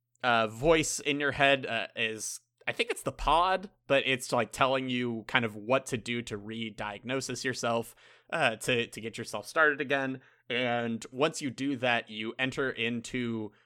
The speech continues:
w-, you're get, trying to get yourself connected back to the Yorha server, and you end up getting inside of the Yorha server 'cause there's some sort of blockage in there. Um, so as you're moving through the blockage, you, um,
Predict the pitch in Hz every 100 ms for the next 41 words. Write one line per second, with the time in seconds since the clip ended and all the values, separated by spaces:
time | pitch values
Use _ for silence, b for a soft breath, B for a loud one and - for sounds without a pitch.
0 | - 147 139 - 127 123 117 156 - 151
1 | 139 131 127 - 120 226 208 - 127 101
2 | 104 - 113 107 110 110 104 - 240 160
3 | 143 135 b b - 139 135 135 135 135
4 | 127 135 - 156 151 139 117 110 139 135
5 | 127 123 _ - 147 143 131 - 120 127
6 | 160 180 175 175 175 - 180 175 165 123
7 | 113 117 - 143 120 139 120 101 - 107
8 | 113 - 113 101 - 107 104 71 55 -
9 | b b b 120 120 117 117 120 - 135
10 | 127 120 - 123 135 143 143 120 123 123
11 | 110 - 117 107 160 214 190 135 123 117
12 | - b b b - 113 127 135 131 117
13 | 113 117 113 107 104